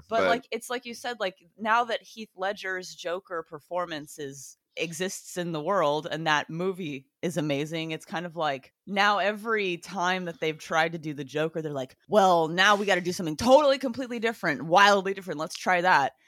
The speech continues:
Speaker 1: And so they tried it and people were like, "No." And so then they're like, "Well, let's try this thing where it's like we try to be super gross with it." And I'm k-, I am kind of like, "No."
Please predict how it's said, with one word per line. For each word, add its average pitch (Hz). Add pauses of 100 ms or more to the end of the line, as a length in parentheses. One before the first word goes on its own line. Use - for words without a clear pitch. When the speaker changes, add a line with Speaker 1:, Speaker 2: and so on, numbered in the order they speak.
(260)
Speaker 1:
And 175
so 208
they 190
tried 208
it 180
and 160
people 165
were 160
like, 147
"No." 139
And 170
so 214
then 196
they're 185
like, 143
"Well, 131
let's 175
try 226
this 247
thing 170
where 156
it's -
like 151
we 156
try 180
to 165
be 147
super 202
gross 214
with 160
it." 143
And 139
I'm 165
k-, - (120)
I 190
am 170
kind 165
of 147
like, 143
"No." 143